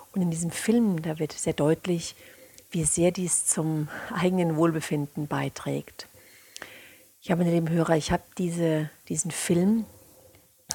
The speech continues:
als Link auf meinen Blog gestellt. Sie fragen sich jetzt vielleicht, wie komme ich denn zu dem Blog von Heike Holz? Ganz einfach, Sie gehen auf die Website w w w punkt heikeholz punkt d e. Dort ist ein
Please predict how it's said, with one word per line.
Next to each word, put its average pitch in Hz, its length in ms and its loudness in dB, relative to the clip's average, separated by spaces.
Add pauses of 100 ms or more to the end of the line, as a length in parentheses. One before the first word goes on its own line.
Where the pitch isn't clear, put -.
als 165 300 0
Link 190 320 2
auf - 160 0
meinen 151 360 0
Blog 156 420 0
gestellt. 185 640 2 (720)
Sie 185 140 0
fragen 175 340 2
sich - 140 -4
jetzt - 200 -8
vielleicht, 165 560 0
wie 180 60 -2
komme 180 260 -2
ich 180 140 -6
denn 160 180 -2
zu 156 140 -6
dem 156 200 -2
Blog 175 220 0
von 165 180 -4
Heike 151 300 -2
Holz? 202 460 0 (280)
Ganz 147 280 -2
einfach, 170 480 0
Sie - 160 -8
gehen 156 240 -4
auf 143 100 -6
die 143 140 -6
Website 170 640 0
w 156 100 -2
w 147 120 -2
w 156 120 0
punkt 156 440 -4
heikeholz 139 500 -6
punkt - 360 -8
d 147 60 -2
e. 160 360 0 (840)
Dort 185 180 4
ist - 200 -2
ein 143 340 -2